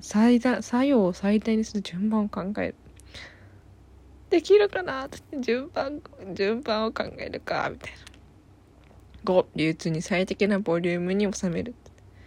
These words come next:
はあ、それがわからない、わかるかな？みたいな。五、六、考えがまとまるっていうのを、今更は-、二千十六年に書いてあ-、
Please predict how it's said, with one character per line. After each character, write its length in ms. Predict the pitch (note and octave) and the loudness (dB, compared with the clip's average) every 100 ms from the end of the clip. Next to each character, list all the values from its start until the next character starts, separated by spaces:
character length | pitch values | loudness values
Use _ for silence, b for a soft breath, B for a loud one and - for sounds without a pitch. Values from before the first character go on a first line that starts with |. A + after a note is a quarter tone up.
| b b b b b - - - - | b b b b b -20 -20 -20 -18
は 100 | B B B B B B - _ b b b b b b - - - - - - - | B B B B B B -20 _ b b b b b b -20 -20 -20 -20 -20 -20 -6
あ、 60 | |
そ 60 | G3 | 4
れ 120 | A3 | 4
が 140 | A3 | 6
わ 120 | G#3+ G3+ | 4 4
か 220 | - A#3 | 2 4
ら 100 | C4 | 6
な 140 | B3 | 8
い、 240 | G#3 F3 F#3+ B B B B B - | 6 4 -2 B B B B B -16
わ 80 | F3 | 0
か 140 | A#3 | 6
る 80 | B3 | 6
か 100 | A3+ | 6
な？ 160 | F#3+ F#3+ | 4 2
み 80 | - | 0
た 60 | |
い 40 | - | -10
な。 60 | - - | -20 -6
五、 180 | - F3+ - - | 2 2 0 -10
六、 300 | F3 - A3 | -8 -4 -4
考 160 | - F#3+ G3 | -2 0 0
え 80 | |
が 80 | F3+ | 0
ま 100 | D3+ | -4
と 100 | - | -6
ま 80 | E3 | -4
る 60 | D#3+ | -6
っ 40 | |
て 220 | - - | -8 -8
い 80 | D#3 | -8
う 40 | |
の 160 | D3 D#3 | -6 -10
を、 40 | G3+ B B B B B - - - | -12 B B B B B -20 -20 -6
今 260 | F3 F3 F3+ | -2 0 0
更 240 | F#3 F3+ | 0 0
は-、 140 | F#3 F3 | -2 -6
二 160 | - F3+ | -4 -2
千 260 | A3 B3 G3 | 2 4 4
十 320 | F#3+ F#3+ F#3+ | 4 4 4
六 280 | F#3+ - F#3+ | 0 -2 -4
年 200 | F3 - | -4 -6
に 140 | F3+ | -10
書 100 | - | -8
い 80 | E3 | -8
て 100 | - | -8
あ-、 80 | - | -12